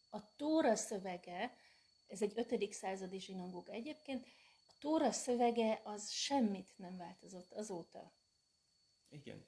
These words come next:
Speaker 2: Tehát, ö, és azt hiszem, hogy ennek a magyarázata pontosan az, hogy bár a régi kéziratokat már nem akarták megtartani ezek a másolók, de,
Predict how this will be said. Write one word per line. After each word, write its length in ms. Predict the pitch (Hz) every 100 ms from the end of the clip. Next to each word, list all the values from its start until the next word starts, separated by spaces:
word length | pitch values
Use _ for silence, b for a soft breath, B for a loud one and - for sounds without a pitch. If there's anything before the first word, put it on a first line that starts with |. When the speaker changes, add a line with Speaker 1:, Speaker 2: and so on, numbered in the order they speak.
| _
Speaker 2:
Tehát, 180 | 131 131
ö, 160 | 143 143 - b b b b b b
és 140 | 185 226
azt 140 | 226
hiszem, 140 | 180
hogy 120 | 165 160
ennek 300 | 202 214 175
a 40 |
magyarázata 680 | 160 160 156 147 151 - 147
pontosan 540 | - 180 175 - 131
az, 340 | 135 127 139 - _ _ _ _ _ _ _ -
hogy 160 | - 123
bár 220 | 113 143
a 60 | 143
régi 340 | 160 165 170
kéziratokat 920 | - 160 131 147 127 131 117 120 - - b b b
már 160 | 139
nem 140 | 151 170
akarták 500 | 139 135 - 120 135
megtartani 640 | 135 - 120 110 117 113
ezek 260 | 113 117 117
a 40 |
másolók, 680 | 113 110 107 101 87 78 -
de, 600 | - 107 117 110 110 b